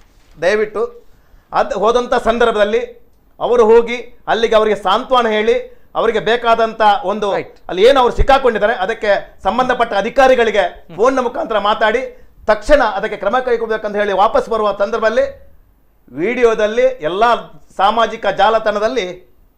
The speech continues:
Speaker 1: ನಿಮಗೆ ಗೊತ್ತಿದೆ, ನೀವು ಈಗಾಗಲೇ ಅದನ್ನು ನೀವು
Speaker 2: Yes.
Speaker 1: ನೀವು ನ-, ನಮೂನೆ ಮಾಡಿದ್ರಿ.
Speaker 2: Yes.
Speaker 1: ಅದರ ಪ್ರಕಾರ ಆರದೇವರ ಅಪಹಾಸ್ಯ ಮಾಡಿ ಹಿಂದೂಗಳ ಭಕ್ತಿ ಭಾವನೆಗೆ ಧಕ್ಕೆ ತರಿಸಿದಂಥ ಕಿಡಿಗಳನ್ನು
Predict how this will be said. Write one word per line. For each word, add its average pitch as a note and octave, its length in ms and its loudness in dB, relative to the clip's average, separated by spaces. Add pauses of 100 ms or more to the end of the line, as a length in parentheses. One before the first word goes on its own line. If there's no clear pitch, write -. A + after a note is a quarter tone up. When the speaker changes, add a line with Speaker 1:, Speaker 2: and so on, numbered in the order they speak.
(960)
Speaker 1:
ನಿಮಗೆ G#3+ 160 -4
ಗೊತ್ತಿದೆ, A3 280 0
ನೀವು G#3 160 -4
ಈಗಾಗಲೇ A3+ 380 2
ಅದನ್ನು A3 260 0
ನೀವು G#3 440 -8
Speaker 2:
Yes. F3+ 140 -6 (280)
Speaker 1:
ನೀವು F#3 180 -6
ನ-, F3 280 -10
ನಮೂನೆ F3+ 380 -2
ಮಾಡಿದ್ರಿ. G#3+ 540 0
Speaker 2:
Yes. F3 180 -6
Speaker 1:
ಅದರ G#3+ 200 0
ಪ್ರಕಾರ A#3 400 4 (640)
ಆರದೇವರ A3+ 580 4 (760)
ಅಪಹಾಸ್ಯ A#3+ 460 4
ಮಾಡಿ A3 300 0
ಹಿಂದೂಗಳ A#3 580 0 (560)
ಭಕ್ತಿ G3+ 280 -4
ಭಾವನೆಗೆ A3 540 2
ಧಕ್ಕೆ G3+ 240 2
ತರಿಸಿದಂಥ A3 460 -4
ಕಿಡಿಗಳನ್ನು A3 960 -2